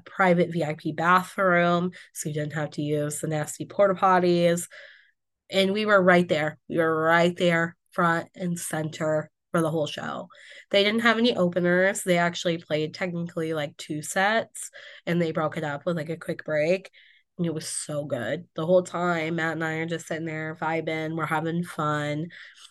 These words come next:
Their songs are just so catchy and so, like, groovy and cool. I love them. I love them. I really wanna go see them again. I really wish I lived near Boston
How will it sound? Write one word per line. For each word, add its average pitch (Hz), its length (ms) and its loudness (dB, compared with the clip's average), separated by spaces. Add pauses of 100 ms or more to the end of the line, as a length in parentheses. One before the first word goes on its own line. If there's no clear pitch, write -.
(560)
Their 185 160 4
songs 160 640 0
are 165 280 -4
just - 440 -10
so 170 160 0
catchy 156 760 -4
and 156 380 -6
so, 151 520 -2 (180)
like, 160 220 -4
groovy 156 580 -2
and 160 180 -2
cool. 165 720 -4
I 180 120 -2
love 156 340 -4
them. 139 300 -6
I 170 180 -4
love 170 880 2
them. 156 640 -4 (480)
I 175 60 2
really 165 280 2
wanna 151 240 -4
go 151 180 -4
see 151 220 -6
them 143 220 -6
again. 143 520 -6 (360)
I 170 100 2
really 180 480 8
wish 165 540 0 (140)
I 190 160 -2
lived 170 540 0
near 160 240 2
Boston 156 880 2